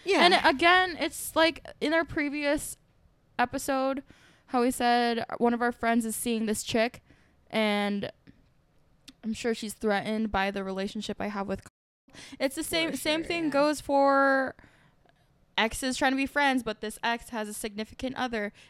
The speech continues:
Speaker 2: If they see you with your ex and you're trying to be friends with them, like, they're gonna feel threatened,
Speaker 1: Yeah.
Speaker 2: a hundred percent.
Speaker 1: Yeah.
Speaker 2: Like,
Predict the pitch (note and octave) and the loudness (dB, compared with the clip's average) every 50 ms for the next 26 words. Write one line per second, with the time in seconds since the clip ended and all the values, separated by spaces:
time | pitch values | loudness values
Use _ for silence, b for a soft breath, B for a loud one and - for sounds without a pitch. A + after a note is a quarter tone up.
0 | b - G3+ - - A3 A#3 A#3+ - - - C#4+ D4 D4+ D4+ C#4 A#3+ A3 G#3+ G#3 | b -16 -12 -6 -2 -2 -2 -2 -2 -6 -8 -6 -4 -4 -4 -4 -2 -2 -2 -2
1 | G#3 G#3+ A3 A3 G3+ G#3 G#3 A#3 C#4 C#4 - _ _ _ _ _ _ _ _ _ | -2 -4 -4 -6 -4 -2 -2 -2 -2 -4 -6 _ _ _ _ _ _ _ _ _
2 | _ _ _ - G#3+ G#3+ A#3 A#3+ A#3+ B3 B3 B3+ B3+ - _ _ - - D4+ E4 | _ _ _ -14 -8 -2 0 2 2 2 2 2 0 -2 _ _ -2 0 0 2
3 | D4 C4+ C#4 - - - - - - B3 B3 A3+ A3 - C4+ C4 B3+ B3+ C#4 C4 | 2 0 0 -2 -6 -14 -12 -8 -4 -2 -2 -2 -4 -6 -6 -4 -4 -4 -6 -6
4 | - - C4+ D#4+ F4 - - B3 B3 - _ - - G#3+ G#3+ G#3 G#3+ A3+ A#3+ C4 | -6 -4 -4 -4 -4 -6 -6 -6 -8 -8 _ -12 -8 -6 -6 -4 -4 -2 -2 -2
5 | C#4 - _ _ _ _ - - A#3+ A#3 A#3+ A#3+ A3 - - D4+ E4 E4 G4 G#4 | -4 -6 _ _ _ _ -8 -6 -4 -4 -6 -8 -12 -4 -4 -2 0 0 -2 -2
6 | F#4+ - D#4+ D#4 B3+ - - B3+ B3+ C4 - - F3 E3 - - F#3+ C4+ C4+ D4+ | -2 0 2 2 2 2 2 2 2 2 2 -2 -6 -6 -2 2 4 4 6 6
7 | D4 C4+ C4+ B3+ C4 B3 - B3+ A3 F#3+ B2+ C3 D#3 - - F#3 F3+ F3+ F3 D3+ | 4 4 2 2 0 0 0 0 -2 -2 -2 -8 -12 -14 -14 -10 -4 -2 0 2
8 | C4 - - | 0 0 0